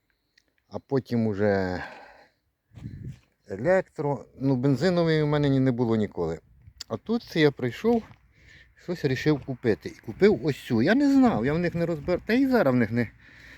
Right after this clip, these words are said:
розбираюся, яка там. Купив ось цю.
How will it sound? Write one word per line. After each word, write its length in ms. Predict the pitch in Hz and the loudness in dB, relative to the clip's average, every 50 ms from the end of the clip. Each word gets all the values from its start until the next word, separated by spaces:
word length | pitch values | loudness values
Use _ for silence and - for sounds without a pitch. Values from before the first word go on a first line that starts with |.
| - - - | -20 -20 -12
розбираюся, 840 | - 143 143 135 117 107 107 139 143 139 131 127 131 123 110 - - 127 | -6 -4 -2 -2 -4 -2 0 0 2 4 4 4 2 2 0 -2 -2 -4
яка 340 | 123 113 - - 127 120 | -4 -4 -4 -6 -6 -6
там. 220 | 113 - 117 110 - - - _ _ _ - - - - - - - - _ _ _ _ _ _ _ _ _ _ _ _ _ _ - - - | -6 -6 -8 -8 -10 -12 -18 _ _ _ -20 -20 -20 -20 -20 -20 -20 -20 _ _ _ _ _ _ _ _ _ _ _ _ _ _ -20 -12 -10
Купив 380 | 143 135 - - 190 196 175 165 | -10 -10 0 2 4 6 6 4
ось 160 | 160 131 - | 2 0 -2
цю. 380 | - - - 185 185 170 151 | -10 -6 -2 -2 0 0 -2